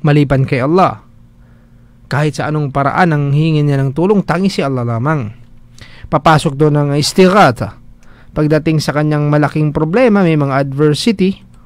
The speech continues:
o adversary darating sa kanya, problems, ang hihingan niya pa rin ng tulong ang God Almighty kasi siya lang ang capable na para tulungan siya. Pagdating naman sa tinatawag na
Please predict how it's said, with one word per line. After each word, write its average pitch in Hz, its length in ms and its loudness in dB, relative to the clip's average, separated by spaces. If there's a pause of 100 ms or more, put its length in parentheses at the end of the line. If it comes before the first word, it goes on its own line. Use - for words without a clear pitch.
(180)
o 131 80 -4
adversary 147 560 0
darating 143 480 0
sa 151 80 -4
kanya, 180 240 0
problems, 147 640 -2
ang 196 160 0
hihingan 185 400 2
niya 160 160 -2
pa 151 80 -4
rin 151 160 -2
ng 143 80 -4
tulong 147 320 -2
ang 170 80 2
God 120 240 -2
Almighty 127 480 -2
kasi 139 240 -4
siya 143 240 -2
lang 139 80 -2
ang 139 240 -2
capable 131 720 -2 (720)
na 147 320 -2
para 147 240 0
tulungan 135 400 0
siya. 120 400 2 (1400)
Pagdating 180 480 2
naman 175 240 2
sa 170 160 0
tinatawag 170 640 2
na 165 240 -2